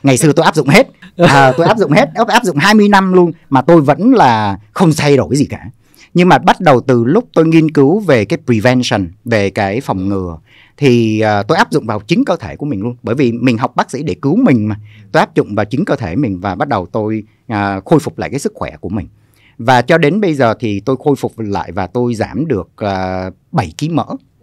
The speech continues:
À, bảy ký mỡ và, ừm, bây giờ là tôi rất là khỏe mạnh, tức là đo lường tất cả chỉ số, tất cả mọi thứ rất là khỏe mạnh, à, và như vậy. Và từ cái câu chuyện này, cái lúc tôi học á, thì nó lại có một cái rất là buồn cười là tôi xác định là tôi học bác sĩ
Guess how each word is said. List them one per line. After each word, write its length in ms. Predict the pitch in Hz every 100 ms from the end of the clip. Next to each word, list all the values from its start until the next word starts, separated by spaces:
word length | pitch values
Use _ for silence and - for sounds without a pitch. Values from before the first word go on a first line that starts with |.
| 95 _ _ _
À, 220 | 104 95
bảy 160 | 95 87
ký 180 | 101 127
mỡ 280 | 139 92 165
và, 260 | 131 101
ừm, 540 | 98 98 101 101 104 131
bây 120 | 139
giờ 180 | 127 110
là 240 | 104 101 92
tôi 240 | 123 123
rất 280 | 127 208 -
là 260 | 110 98 95 95 90 90
khỏe 340 | - 87 76
mạnh, 260 | 139 131 92
tức 160 | 165
là 160 | 147 101
đo 400 | 127 143 131 131
lường 300 | 127 113 98
tất 140 | - -
cả 100 | 101
chỉ 220 | 101 80
số, 200 | 110 123 196
tất 100 | 240
cả 80 |
mọi 160 | 117 120
thứ 160 | 110 143
rất 120 | 233
là 80 | 139
khỏe 160 | - 80
mạnh, 300 | 113 107 87 - - 104
à, 280 | 104 92 90 92 90
và 60 | 95
như 160 | 113
vậy. 200 | 104 82 - _ _
Và 280 | 113 127 120
từ 280 | 117 147 120
cái 100 | 208
câu 140 | 202 175
chuyện 280 | 147 117 110
này, 180 | 104
cái 160 | 98 220
lúc 100 | 330 -
tôi 100 | 180
học 240 | 151 -
á, 100 | 190 -
thì 100 | 131
nó 120 | 175
lại 100 | 170
có 140 | 226
một 220 | 226 214 208
cái 120 | 175
rất 120 | 302
là 60 | 156
buồn 240 | 123 110
cười 240 | 123 107
là 120 | 101 95
tôi 160 | 170
xác 240 | - 311 -
định 200 | 123 98
là 80 |
tôi 140 | - -
học 120 | -
bác 200 | 151 -
sĩ 280 | 123 120